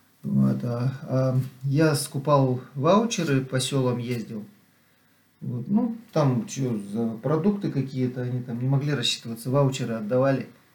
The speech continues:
Я все ваучеры жене отдал, а она очень была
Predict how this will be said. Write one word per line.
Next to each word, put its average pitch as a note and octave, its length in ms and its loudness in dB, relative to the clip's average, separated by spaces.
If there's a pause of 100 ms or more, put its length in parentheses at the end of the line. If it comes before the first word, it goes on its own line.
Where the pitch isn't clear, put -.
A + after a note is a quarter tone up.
(160)
Я C#3 100 -2
все C#3 160 -2
ваучеры C3 460 0
жене B2 320 -2
отдал, C3 420 -2 (580)
а B2 220 -4
она B2 400 0
очень A2+ 480 -4
была A2 580 -6